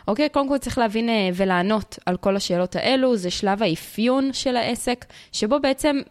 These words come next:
מכאן ייגזרו בהמשך כל התדמית הוויזואלית של המותג. בעצם, כן, כמו ששמעתם, על סמך כל מה שאמרתי עכשיו,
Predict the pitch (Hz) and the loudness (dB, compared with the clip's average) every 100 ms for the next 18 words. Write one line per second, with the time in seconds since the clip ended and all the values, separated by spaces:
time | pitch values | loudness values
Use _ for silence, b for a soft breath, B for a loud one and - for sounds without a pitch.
0 | _ - 202 - - 254 311 277 202 180 | _ -6 -4 -4 0 2 2 2 -2 0
1 | 185 190 220 269 226 175 - - 339 - | -2 0 2 2 2 0 -2 0 -2 -4
2 | - B B B - 311 302 254 285 269 | -14 B B B 0 2 2 0 0 0
3 | 220 180 175 190 214 190 165 165 - 196 | 0 2 2 2 0 0 0 -2 0 0
4 | 156 - 180 196 311 320 311 - 240 262 | 0 0 0 2 2 0 -4 -2 0 2
5 | 269 233 226 226 240 202 214 269 302 - | 0 -4 -2 -2 -2 0 0 0 -2 -2
6 | 180 - 240 - 226 226 220 196 196 202 | -4 -2 -4 0 0 0 0 0 0 -2
7 | 175 - | -4 0